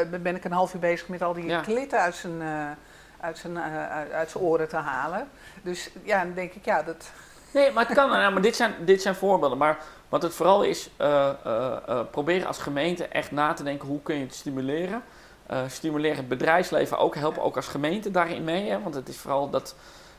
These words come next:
Speaker 2: eh, weet ik weer, eh, je bepaalde plichten, eh, vanuit de gemeente richting het bedrijfsleven, maar die worden ook vooral vanuit de overheid met bepaalde normen gestuurd.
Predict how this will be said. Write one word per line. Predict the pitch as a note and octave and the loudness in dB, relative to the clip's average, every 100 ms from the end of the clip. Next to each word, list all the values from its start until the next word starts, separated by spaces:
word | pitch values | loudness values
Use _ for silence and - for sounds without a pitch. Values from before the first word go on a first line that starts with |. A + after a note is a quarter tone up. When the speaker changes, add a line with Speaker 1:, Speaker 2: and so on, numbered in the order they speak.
| - | -12
Speaker 2:
eh, | - B2 B2+ | -4 -2 0
weet | C3 | -2
ik | C3 | -2
weer, | B2 A#2 A#2 - | -2 -2 -4 -2
eh, | B2 A#2 A#2+ | 0 0 0
je | B2 | -4
bepaalde | B2 - C3+ C3 | -6 4 4 4
plichten, | - C#3 - C3 A#2+ - | 0 -4 -2 -4 -4 -4
eh, | A#2 A2+ A#2 | -2 0 -2
vanuit | B2 B2+ B2 | -4 -6 -6
de | |
gemeente | B2+ B2 B2+ A#2 | -6 -4 -4 -6
richting | A#2 D3 - | -6 -6 -6
het | B2+ | -10
bedrijfsleven, | A#2+ A#2+ B2+ A#2 B2+ | -4 -4 -2 -4 -4
maar | A#2+ | -8
die | A#2+ | -6
worden | A#2+ - | -2 -2
ook | - | -2
vooral | B2+ A2+ | -2 -4
vanuit | - A2 G2+ | -2 -2 -2
de | - | 0
overheid | - C3+ C3 B2 - | 2 2 2 -4 -4
met | A#2 | -10
bepaalde | B2+ - A2+ B2+ | -2 0 2 0
normen | B2 B2+ A#2+ | -4 -4 -6
gestuurd. | - - D#3+ B3 | -10 -2 0 0